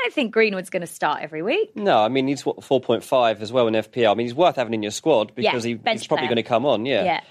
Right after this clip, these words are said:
Speaker 2: But I think you're right, and I think that Martial, this is a big season for him. I think it's do or die, really, at Man United. I think that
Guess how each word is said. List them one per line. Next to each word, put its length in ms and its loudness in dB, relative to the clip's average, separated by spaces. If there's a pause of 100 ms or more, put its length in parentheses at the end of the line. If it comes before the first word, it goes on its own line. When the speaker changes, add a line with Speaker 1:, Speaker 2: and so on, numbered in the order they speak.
(280)
Speaker 2:
But 280 4
I 80 0
think 180 -2
you're 140 2
right, 240 4
and 80 -2
I 60 0
think 220 -2
that 100 -4
Martial, 480 2
this 160 -6
is 80 -8
a 40 -8
big 200 -2
season 340 0
for 140 -6
him. 80 -2
I 60 -2
think 180 -4
it's 80 -4
do 180 0
or 100 2
die, 220 4
really, 240 0
at 80 -4
Man 120 0
United. 420 0
I 80 2
think 240 -2
that 160 -4